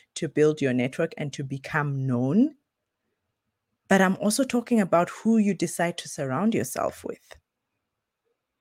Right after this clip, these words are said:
Are you surrounding yourself with other followers who are comfortable and okay with having mediocre careers? Or are you surrounding yourself with ambitious women who are like, "Let's go.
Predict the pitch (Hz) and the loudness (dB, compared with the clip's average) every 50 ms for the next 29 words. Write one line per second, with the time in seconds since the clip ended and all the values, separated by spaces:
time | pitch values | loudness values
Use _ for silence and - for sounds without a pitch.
0 | _ _ _ - 175 180 180 185 - - 202 170 165 165 175 175 175 175 170 160 | _ _ _ 4 4 6 6 4 4 4 4 6 6 4 4 2 0 0 0 0
1 | 156 - 170 156 151 - 156 151 - - 160 165 170 170 - - 160 151 151 156 | 0 2 0 0 2 2 0 2 2 0 0 2 0 -2 2 2 2 4 4 4
2 | 170 170 185 202 233 262 262 - - - _ _ _ _ _ _ _ _ _ - | 6 8 8 8 8 6 2 -4 -12 -14 _ _ _ _ _ _ _ _ _ 0
3 | 196 180 165 156 - - - 147 151 147 151 - 165 151 160 - - 175 165 175 | 0 2 2 2 0 0 0 0 0 0 -2 -4 -4 -6 -4 -4 -6 -4 0 2
4 | 175 180 - - 160 151 151 147 151 - 165 160 165 160 156 147 151 - 151 143 | 2 2 2 2 -2 -4 -6 -6 -6 -2 -2 -2 0 0 -4 -4 -4 -4 -6 -4
5 | 143 147 143 135 135 139 139 139 135 135 139 147 143 - 143 - - - 135 127 | -4 -4 -4 -4 -4 -4 -4 -2 -2 0 -2 -2 -4 -8 -10 -8 -4 -4 -2 0
6 | 127 127 123 127 156 202 262 277 - - _ _ _ _ _ _ _ _ _ _ | 2 2 2 2 2 0 0 -2 -4 -12 _ _ _ _ _ _ _ _ _ _
7 | _ _ _ _ - - 180 127 135 180 190 190 180 - 190 165 165 170 202 233 | _ _ _ _ 0 2 4 4 4 4 4 2 0 -2 -2 0 0 2 2 2
8 | 240 240 220 196 175 - - 165 160 - - 160 156 - 160 156 151 143 160 - | 2 2 2 2 0 0 -2 -2 -2 -2 -4 -4 -4 -4 -4 -4 -4 -4 -4 -4
9 | - 180 170 - - 165 165 170 170 180 180 180 - 175 175 - - 139 151 151 | -4 -6 -6 -6 -6 -4 -4 -4 -4 -4 -4 -4 -4 -2 -2 -2 -2 -2 -2 0
10 | 156 151 143 143 - - _ - - - _ _ _ _ - 135 135 147 156 151 | 0 -2 -2 -4 -8 -10 _ -6 -6 -6 _ _ _ _ 0 4 8 8 8 8
11 | - - - - 147 131 120 - 143 156 | 6 -2 2 6 6 6 6 4 -2 -8